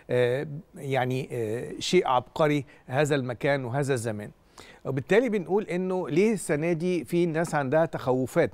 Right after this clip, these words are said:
من فصل الشتاء؟ على اعتبار إن فصل الصيف جه حر جدًا، وكان أكبر درجات حرارة على مستوى العالم جاءت في فصل يوليو الماضي على مستوى العالم، وبالتالي الناس بتتوقع إن يكون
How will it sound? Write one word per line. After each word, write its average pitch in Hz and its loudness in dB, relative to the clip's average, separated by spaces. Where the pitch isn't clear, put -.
من 113 -8
فصل 120 -6
الشتاء؟ 110 -10
على 151 4
اعتبار 165 2
إن 160 -4
فصل 180 -4
الصيف - 0
جه 147 0
حر 151 0
جدًا، 139 -6
وكان 170 0
أكبر 160 -2
درجات 127 0
حرارة 131 2
على 117 -2
مستوى 139 0
العالم 143 0
جاءت 147 0
في 139 -10
فصل 139 -4
يوليو 139 0
الماضي 139 0
على 127 0
مستوى 131 2
العالم، 101 -6
وبالتالي 190 0
الناس 175 -4
بتتوقع 143 -2
إن 131 -4
يكون 156 -2